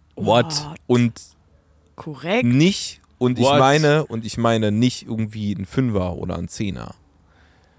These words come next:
Speaker 3: Der hat
Speaker 1: Fuffi
Speaker 3: mir,
Speaker 1: oder was?
Speaker 3: der hat mir hundertfünfzig Euro in die Hand gedrückt.
Speaker 1: Hundertfünfzig
Speaker 2: Was?
Speaker 1: Euro?
Speaker 3: Hundertfünfzig Euro, ja.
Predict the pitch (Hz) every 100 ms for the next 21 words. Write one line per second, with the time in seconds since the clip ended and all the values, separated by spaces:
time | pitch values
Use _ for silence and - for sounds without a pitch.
0 | _ - 113 175 - 117 107 95 90 107
1 | 110 117 107 131 127 113 117 - - -
2 | 92 87 87 - - - 240 247 185 175
3 | 190 185 277 - - 135 127 107 98 -
4 | 110 - - 82 -